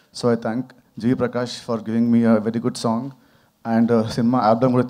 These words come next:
అంతా చాలా బాగా ఇచ్చాడు. And, ఆ, last but not the least, ఆ, ఈ సినిమా ప్రొడ్యూసర్ అండి, వాళ్ళు లేకుంటే ఈ సినిమా ఈ విధంగా ఇంత రిచ్గా,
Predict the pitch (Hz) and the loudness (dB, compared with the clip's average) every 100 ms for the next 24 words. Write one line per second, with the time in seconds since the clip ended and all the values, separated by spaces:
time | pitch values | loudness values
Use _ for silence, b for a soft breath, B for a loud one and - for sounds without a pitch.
0 | - 117 123 110 113 110 110 104 95 135 | -2 -2 -2 0 2 0 -2 -6 -8 -12
1 | _ _ b b b b b b _ - | _ _ b b b b b b _ 0
2 | 123 123 120 117 117 110 - - 117 123 | 4 6 6 4 2 0 -4 0 6 6
3 | 127 135 123 123 120 117 127 - - 113 | 6 2 4 2 2 0 -2 0 2 4
4 | 104 113 - 123 117 117 123 113 107 104 | 4 2 4 4 6 4 4 4 2 0
5 | 165 b b b b - 117 120 131 139 | -4 b b b b 2 4 4 2 0
6 | 131 127 127 120 120 123 - 131 120 120 | 0 -2 -2 -2 -2 -4 -8 -2 0 0
7 | 131 127 123 - - 117 117 110 110 110 | 0 0 -2 -6 -14 -10 -6 -6 -6 -4
8 | 120 | -4